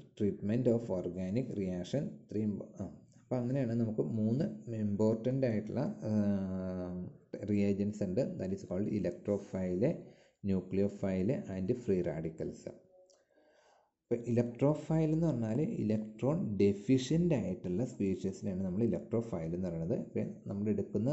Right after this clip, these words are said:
ഒരു സ്പീഷീസിനകത്ത് ഇലക്ട്രോൺ ഡെഫിഷ്യന്റ്. ഇപ്പൊ cations normally electron deficients ആണ്. അപ്പൊ normally cationic സ്പീഷീസ് ഒക്കെ ഇലക്ട്രോഫൈൽ ആയിട്ട് ആക്ട് ചെയ്യുന്നത്. അപ്പൊ ഇലക്ട്രോഫൈൽസ് എന്ന് പറയുമ്പോൾ ഇലക്ട്രോൺ ഡെഫിഷ്യന്റ് ആയതുകൊണ്ട് എന്ത് ചെയ്യും? അത് ഇലക്ട്രോൺസിനെ അന്വേഷിച്ച് പോണ, സീക്ക് ചെയ്ത് പോണ ആൾക്കാരാണ്.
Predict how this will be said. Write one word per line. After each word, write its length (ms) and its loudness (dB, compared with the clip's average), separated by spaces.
ഒരു 180 0
സ്പീഷീസിനകത്ത് 640 -2
ഇലക്ട്രോൺ 380 0
ഡെഫിഷ്യന്റ്. 520 -2
ഇപ്പൊ 320 -12
cations 600 -2
normally 500 -2
electron 420 -2
deficients 580 -6
ആണ്. 100 -6
അപ്പൊ 160 -6
normally 500 -2
cationic 560 -2
സ്പീഷീസ് 480 -4
ഒക്കെ 200 -2
ഇലക്ട്രോഫൈൽ 760 0
ആയിട്ട് 260 -2
ആക്ട് 220 -4
ചെയ്യുന്നത്. 260 -2
അപ്പൊ 120 0
ഇലക്ട്രോഫൈൽസ് 760 0
എന്ന് 120 -2
പറയുമ്പോൾ 200 0
ഇലക്ട്രോൺ 340 0
ഡെഫിഷ്യന്റ് 520 0
ആയതുകൊണ്ട് 320 2
എന്ത് 160 0
ചെയ്യും? 300 0
അത് 120 2
ഇലക്ട്രോൺസിനെ 840 0
അന്വേഷിച്ച് 640 4
പോണ, 300 0
സീക്ക് 380 4
ചെയ്ത് 200 8
പോണ 220 0
ആൾക്കാരാണ്. 680 -2